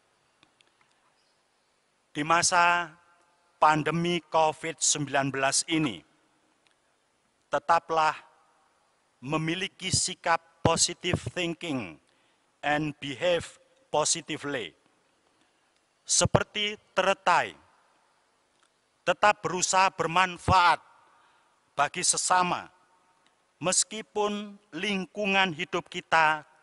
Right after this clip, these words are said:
kotor, dalam tanda petik. Kotor, identik dengan penuh kuman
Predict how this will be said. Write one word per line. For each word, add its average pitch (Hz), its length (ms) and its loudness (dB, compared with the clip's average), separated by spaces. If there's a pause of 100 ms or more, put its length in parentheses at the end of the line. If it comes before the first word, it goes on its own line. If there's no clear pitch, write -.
kotor, 156 640 2 (640)
dalam 135 480 -2
tanda 135 320 0
petik. - 400 -12 (1120)
Kotor, 151 640 0 (720)
identik 160 720 -6
dengan 143 480 -2
penuh 185 320 -4 (160)
kuman 175 480 -4